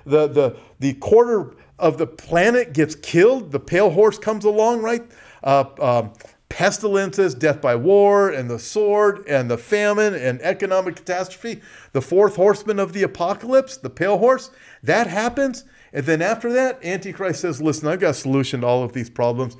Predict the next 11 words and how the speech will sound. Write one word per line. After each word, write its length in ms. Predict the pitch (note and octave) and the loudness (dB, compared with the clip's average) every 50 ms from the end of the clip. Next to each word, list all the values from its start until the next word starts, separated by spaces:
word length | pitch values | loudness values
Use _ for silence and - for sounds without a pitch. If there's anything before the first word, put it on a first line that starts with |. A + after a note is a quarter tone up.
| - - - - - | -20 -20 -20 -18 -8
You 200 | - C#3+ E3 E3+ | -2 0 0 2
enter 240 | F3+ F3 F3+ G#3 F#3+ | 0 0 -2 -4 -4
into 200 | F#3 F#3 F#3 A3 | -4 -4 -4 -8
a 40 | G#3 | -8
time 340 | G#3 - C#3 C3 C3+ C#3+ D#3+ | -8 -8 -6 -6 -6 -6 -6
of 120 | D#3 - | -8 -10
peace 280 | - - A#2+ A#2 A#2 - | -10 -12 -12 -10 -10 -10
and 140 | D3 B2+ - | -12 -12 -10
tranquility. 680 | - F3+ F3 D#3 - - G3+ A#3+ C4+ C4 G3+ B2 G2 - - - - - - - - | -10 -10 -10 -10 -6 -4 -2 -2 -2 -2 -6 -6 -10 -12 -18 -20 -20 -20 -16 -6 0
It's 220 | F3 F3 E3+ - | 0 0 0 -2
coming. 560 | - - - - G#3+ C#4 D4 C#4+ G#3+ - - | -10 -8 -2 0 0 0 0 -2 -6 -8 -12